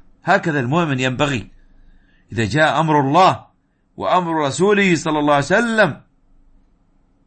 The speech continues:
يقول: "سمعنا وأطعنا"، لا يحكم عقله ولا يرد هذا الأمر، "سمعنا وأطعنا"،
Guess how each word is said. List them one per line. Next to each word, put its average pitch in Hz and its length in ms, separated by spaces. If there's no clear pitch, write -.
يقول: 160 300
"سمعنا 190 480
وأطعنا"، 170 840
لا 196 260
يحكم 202 380
عقله 185 520
ولا 143 320
يرد 208 500
هذا 151 280
الأمر، 151 580
"سمعنا 165 560
وأطعنا"، 123 680